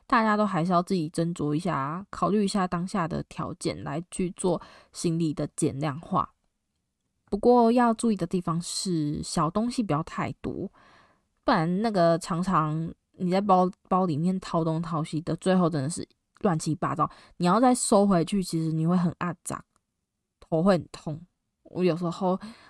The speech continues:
玩一玩很快乐，最后一天再收行李，真的是头很痛。<laughs>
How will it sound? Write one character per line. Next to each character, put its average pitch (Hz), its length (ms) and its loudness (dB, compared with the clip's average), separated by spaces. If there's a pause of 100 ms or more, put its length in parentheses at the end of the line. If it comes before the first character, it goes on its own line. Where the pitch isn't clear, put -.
玩 170 420 2
一 208 140 0
玩 143 380 -2
很 156 180 -2
快 170 240 0
乐， 165 180 2
最 180 160 -4
后 180 160 0
一 170 40 0
天 165 200 -4
再 180 120 0
收 160 180 -4
行 151 220 -6
李， 160 120 -10
真 160 140 -6
的 151 80 -6
是 180 300 -6 (520)
头 160 200 0
很 151 200 -2
痛。 175 360 -4 (240)
<laughs> 175 100 -6